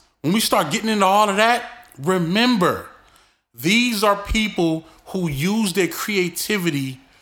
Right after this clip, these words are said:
to shift the way their economy and the way that they survived in this world.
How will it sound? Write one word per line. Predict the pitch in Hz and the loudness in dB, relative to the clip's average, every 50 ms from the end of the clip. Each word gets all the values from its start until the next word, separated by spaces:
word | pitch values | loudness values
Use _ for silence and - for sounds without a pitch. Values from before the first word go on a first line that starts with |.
| _ _ _ - | _ _ _ -8
to | - - 156 | -2 -2 0
shift | 135 - - - - - 220 196 196 - - - | 0 0 0 0 -2 0 -2 -2 -2 -4 -4 -4
the | 165 | -4
way | 147 147 170 170 165 160 151 147 143 - - _ _ _ _ _ _ _ _ | -2 0 0 0 0 0 -2 -4 -6 -12 -20 _ _ _ _ _ _ _ _
their | 120 123 170 170 165 | -4 0 0 2 2
economy | 151 139 - - - - 180 175 180 170 160 147 131 131 131 127 - - _ _ _ _ _ _ _ - | 2 0 -2 -6 -4 -2 0 0 0 0 0 0 -2 -4 -6 -10 -14 -20 _ _ _ _ _ _ _ -4
and | 151 143 139 | -2 -2 -2
the | 135 | -2
way | 123 127 160 170 170 160 156 147 - - - _ _ _ _ _ _ _ _ - | -2 -2 0 0 0 0 -2 -4 -10 -18 -20 _ _ _ _ _ _ _ _ -8
that | 131 127 - | -8 -4 -2
they | 170 160 151 139 127 123 - - _ _ _ _ _ _ _ _ _ _ _ _ _ _ _ _ _ _ _ _ _ _ | 0 0 0 0 -2 -6 -12 -18 _ _ _ _ _ _ _ _ _ _ _ _ _ _ _ _ _ _ _ _ _ _
survived | - - - - 156 127 110 110 143 143 160 160 165 160 143 147 | -8 -6 -2 -2 -2 -2 0 2 4 4 6 4 2 0 0 -2
in | 147 143 | -2 -2
this | 139 131 - | -2 -4 -4
world. | 131 127 156 175 170 151 117 90 - | -4 -2 0 2 2 0 0 -4 -8